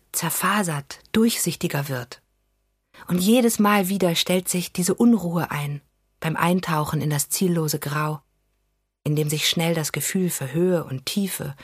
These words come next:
für oben und unten verliert. Feuchtigkeit, sichtlose Kühle, dann, langsam, wird das Grau heller und plötzlich dieses Blau der Tiefe.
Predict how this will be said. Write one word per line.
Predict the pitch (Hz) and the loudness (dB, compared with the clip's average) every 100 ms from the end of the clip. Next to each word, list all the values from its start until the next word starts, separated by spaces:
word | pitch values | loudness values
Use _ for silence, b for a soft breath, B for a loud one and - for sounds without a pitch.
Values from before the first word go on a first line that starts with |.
| B B | B B
für | - | -2
oben | 196 220 196 | 4 4 4
und | 160 151 | 0 0
unten | 196 202 - 156 | 0 0 -2 -4
verliert. | 165 160 196 175 147 - _ _ _ _ _ _ _ _ _ | -4 -2 0 0 -4 -14 _ _ _ _ _ _ _ _ _
Feuchtigkeit, | - 208 202 - 170 - 143 143 - _ _ _ _ _ _ | 0 2 2 0 -8 -6 -6 -8 -14 _ _ _ _ _ _
sichtlose | - 214 - 196 185 180 | 0 0 2 0 2 0
Kühle, | 175 226 226 175 147 _ _ _ _ _ - | 0 4 4 2 -2 _ _ _ _ _ -2
dann, | 175 196 214 _ _ _ _ _ _ _ - | 0 0 -2 _ _ _ _ _ _ _ -4
langsam, | 165 190 202 160 160 175 _ _ _ - | 0 2 2 0 -4 -6 _ _ _ -6
wird | 175 165 | -4 -2
das | 160 | -4
Grau | - 151 160 | -2 0 2
heller | 147 175 196 214 - _ _ b b b b b b b - | 2 2 2 0 -6 _ _ b b b b b b b -8
und | 143 - | -6 -6
plötzlich | - 185 - 185 165 - - _ _ _ _ _ _ _ _ - | -2 -2 -2 -4 -6 -8 -18 _ _ _ _ _ _ _ _ -8
dieses | 135 135 - | -4 -4 -4
Blau | - 143 139 143 - - - | -4 -2 -2 -4 -8 -16 -10
der | 139 | -10
Tiefe. | - 170 143 - | -6 -6 -6 -10